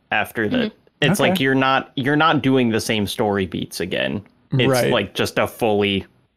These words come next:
Speaker 1: you know, it's, it's just like, here's the fourth, fifth, and sixth chapter of that story.
Speaker 3: All right. I should go back to that at some point.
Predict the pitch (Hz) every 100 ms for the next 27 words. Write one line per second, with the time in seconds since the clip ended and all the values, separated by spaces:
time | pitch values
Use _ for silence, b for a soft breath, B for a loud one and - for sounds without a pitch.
0 | _ - 104 - 98 - b b b b
1 | b _ _ _ _ - 113 - - 113
2 | - 139 135 117 - _ - 143 143 -
3 | 127 107 - _ _ _ - - - 123
4 | 120 110 - 117 110 117 110 95 107 -
5 | - - - 98 - 101 92 - 98 -
6 | 101 104 113 - _ 139 127 120 - -
7 | 139 147 127 117 123 127 98 69 - 131
8 | 117 62